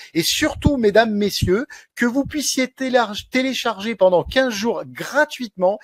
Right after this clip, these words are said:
Et croyez-moi, c'est vraiment gratuit, ça n'engage personne, que vous puissiez expérimenter l'application déjà sur vous avec un casque dans un premier temps.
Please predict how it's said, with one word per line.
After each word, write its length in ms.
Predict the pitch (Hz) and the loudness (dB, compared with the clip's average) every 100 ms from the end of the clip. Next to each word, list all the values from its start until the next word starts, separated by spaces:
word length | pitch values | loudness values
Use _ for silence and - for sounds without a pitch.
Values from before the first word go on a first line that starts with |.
| - - | -14 -8
Et 80 | 160 | -8
croyez-moi, 560 | - 247 240 233 233 | -2 0 0 0 -2
c'est 160 | 220 185 | 0 0
vraiment 320 | 165 180 190 | 2 4 2
gratuit, 440 | 160 170 190 233 220 | 0 0 0 -4 -2
ça 180 | 175 | -2
n'engage 460 | 160 160 175 151 - | 0 0 0 0 -6
personne, 500 | 254 - - 165 202 - - _ | -6 -6 -2 0 -2 -6 -16 _
que 80 | 233 | -4
vous 160 | 240 247 | -2 -2
puissiez 340 | 233 - 233 | -4 -4 -4
expérimenter 920 | 254 - 233 202 185 175 - 180 226 _ - | -4 -6 -4 -4 0 0 0 -2 -4 _ -6
l'application 760 | 160 220 226 220 202 185 208 | 0 0 0 -4 -2 -2 -4
déjà 240 | 214 170 185 | -4 0 0
sur 260 | - 160 | 0 -6
vous 180 | 139 190 | -4 -2
avec 240 | 190 165 147 | 0 0 -2
un 100 | 139 | -4
casque 500 | 147 151 - - 139 | -2 -2 -2 -6 -4
dans 240 | 147 139 | -4 -4
un 80 | 147 | -6
premier 360 | - 156 143 | -4 -6 -6
temps. 300 | 127 147 - | -6 -6 -6